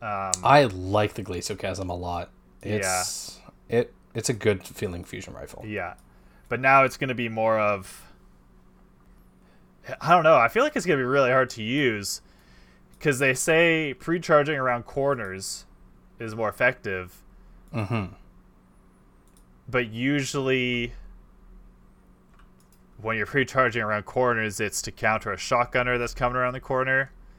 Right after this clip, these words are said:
Speaker 2: Yeah.
Speaker 1: In which case, you don't really want the long range, high impact. You want the short range. I don't know. So, it'll be interesting. Um,
Speaker 2: Yeah, w-,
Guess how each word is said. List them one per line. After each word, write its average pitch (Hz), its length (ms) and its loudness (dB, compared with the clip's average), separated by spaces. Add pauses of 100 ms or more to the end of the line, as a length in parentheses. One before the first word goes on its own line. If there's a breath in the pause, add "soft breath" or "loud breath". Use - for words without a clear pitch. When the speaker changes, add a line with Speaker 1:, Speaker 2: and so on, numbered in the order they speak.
(140)
Speaker 2:
Yeah. 101 340 -4 (120)
Speaker 1:
In 120 160 -2
which 117 220 -6
case, 117 320 -4
you 113 60 -8
don't 135 260 0
really 120 220 -2
want 117 340 -2
the 113 80 -4
long 107 320 -4
range, 104 360 -8
high 101 260 -2
impact. 98 760 -4
You 104 80 -8
want 95 140 -6
the 98 80 -10
short 104 300 -8
range. 95 500 -6
I 104 100 -6
don't 98 100 -8
know. 95 100 -8 (520 soft breath)
So, 95 260 -6 (800 loud breath)
it'll 123 140 -4
be 131 100 -2
interesting. 107 400 -8 (300)
Um, 135 500 4
Speaker 2:
Yeah, 147 420 8 (200 loud breath)
w-, 139 120 -8